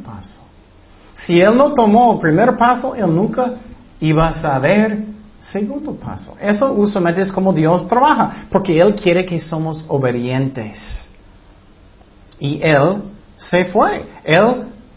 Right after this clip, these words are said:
vamos a mirar que él siguió fiel. Él va a tomar segundo paso. Mira lo que dice Dios de los pasos de personas.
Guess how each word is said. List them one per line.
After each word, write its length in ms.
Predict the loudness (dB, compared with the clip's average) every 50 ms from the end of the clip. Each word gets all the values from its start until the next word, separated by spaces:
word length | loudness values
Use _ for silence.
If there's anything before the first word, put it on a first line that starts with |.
| -20 -20 -20 -20 -20 -20 -20 -20 -20 -20 -20 -20 _ -20 _ _ -20 -20 -20 -20 -20 -20 -20 -20 -20 _ -20 -20 -20 _ -8
vamos 340 | -2 0 0 2 2 0 2
a 40 | 2
mirar 340 | 2 4 4 2 2 0 -2
que 120 | -4 -8
él 300 | -6 -2 -2 0 0 -2
siguió 680 | -4 -4 -6 -6 -6 -4 -4 -4 -4 -4 -4 -4 -6 -8 -12 -20 -18 -12 -6
fiel. 380 | 0 2 4 4 4 2 0 -4 -10 -6 0
Él 260 | 2 4 4 4 4
va 120 | 4 4
a 60 | 2 2
tomar 560 | 0 0 0 2 2 2 2 0 -2 -6 -14 -10
segundo 800 | -2 0 0 2 2 2 2 2 2 2 2 0 0 -2 -6 -8
paso. 460 | -4 0 0 0 0 0 -2 -6 -6 -6 -12 -10 -2
Mira 220 | 0 0 2 2 2
lo 160 | 2 2 2
que 140 | 2 0 0
dice 520 | 2 2 2 2 2 0 -2 -2 -2 -4 -6
Dios 680 | -2 2 4 4 4 4 2 0 -4 -8 -12 -14 -18 -20 -20 -20 -10
de 200 | -2 0 0 2
los 200 | 2 2 0 -2
pasos 520 | -4 -2 0 0 0 0 -2 -4 -4 -4 -2
de 120 | -4 -4
personas. 600 | -2 -2 -4 0 2 2 2 2 0 -2 -6 -10